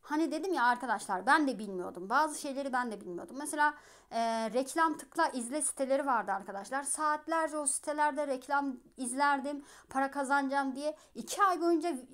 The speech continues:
reklam izlediğim oldu. Yüz dolar ödemeye geldiğimde site bana ödemedi. Ne oldu? Benim iki ay boyunca zamanım gitti. Madencilik siteleri vardı arkadaşlar. Bitcoin madenciliği yapan siteler var.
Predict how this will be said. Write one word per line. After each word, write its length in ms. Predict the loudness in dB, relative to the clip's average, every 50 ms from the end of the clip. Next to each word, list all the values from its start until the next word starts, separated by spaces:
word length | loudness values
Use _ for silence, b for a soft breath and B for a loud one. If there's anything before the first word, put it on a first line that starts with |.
| -20 -20 -16 -4 -2
reklam 380 | 0 0 0 0 2 2 2 2
izlediğim 440 | 2 0 -2 0 2 2 2 2
oldu. 400 | 2 0 -2 -2 -2 -2 -4 B B B B B B 2
Yüz 240 | 2 2 2 4
dolar 280 | 2 4 4 4 4 2 0
ödemeye 380 | 0 2 2 2 4 2 2
geldiğimde 540 | 2 4 4 4 4 2 0 -2 0 0 0
site 260 | 0 2 2 2 2
bana 200 | 4 2 2 0
ödemedi. 480 | -2 -2 -4 -4 -4 -6 -8 -10 -14 -18 _ _ _
Ne 80 | 4 6
oldu? 280 | 8 8 6 4 2
Benim 220 | 0 -2 -2 -2 -4
iki 260 | -6 -12 -8 -2 2
ay 200 | 2 2 2 0
boyunca 440 | -2 -2 -2 -2 -2 -2 -2 -4 -4 -4
zamanım 540 | 0 0 2 2 2 2 0 0 -2 -4 -6
gitti. 400 | -10 -12 -14 _ -14 -14 -14 B B B B B B B B B B B 2
Madencilik 640 | 6 8 8 8 8 6 2 0 0 -2 -4 -6 -6
siteleri 440 | -6 -6 -4 -2 0 2 2 2 2
vardı 260 | 2 2 2 2 0
arkadaşlar. 560 | 0 -2 -2 -4 -4 -4 -2 -2 -2 -2 -2
Bitcoin 320 | -4 -6 -2 -2 -2 0
madenciliği 800 | 2 2 2 2 2 0 -2 -2 -4 -6 -6 -4 -4 -4 -4 -6 -10 -16 -16 -10 -2
yapan 280 | 0 0 0 0 -2 -2
siteler 480 | -2 -2 -2 -2 0 2 2 2 2
var. 160 | 0 -4 -6